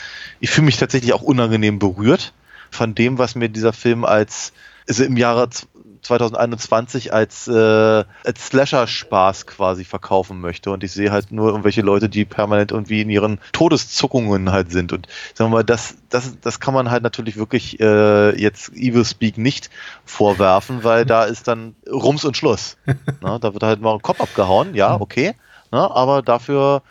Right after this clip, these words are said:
Speaker 1: äh, sagen wir mal, bei, bei, bei Halloween Kills,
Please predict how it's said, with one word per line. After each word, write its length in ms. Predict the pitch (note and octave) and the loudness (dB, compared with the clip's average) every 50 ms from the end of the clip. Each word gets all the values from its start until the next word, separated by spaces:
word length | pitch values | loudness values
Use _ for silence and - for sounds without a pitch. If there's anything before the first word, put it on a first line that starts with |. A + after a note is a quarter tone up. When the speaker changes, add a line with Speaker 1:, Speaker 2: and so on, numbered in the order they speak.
| _ | _
Speaker 1:
äh, 160 | - - - C#3+ | -12 -10 -6 -2
sagen 180 | A#2 C3 C#3 | 0 2 2
wir 60 | C#3 | 2
mal, 160 | C3 C3+ C3 A#2+ | 2 2 0 2
bei, 220 | A2+ C3 B2 B2 | 2 2 0 2
bei, 180 | A#2 - B2+ A2+ | 2 0 0 0
bei 160 | A#2 B2 A#2 | 0 -2 -2
Halloween 400 | G#2+ C3 C#3+ D3 B2+ B2+ B2+ B2 | 0 0 0 0 -2 -4 -6 -6
Kills, 540 | - - C#3 D3 D3+ - - - - - | -4 0 0 0 0 -2 -6 -14 -20 -20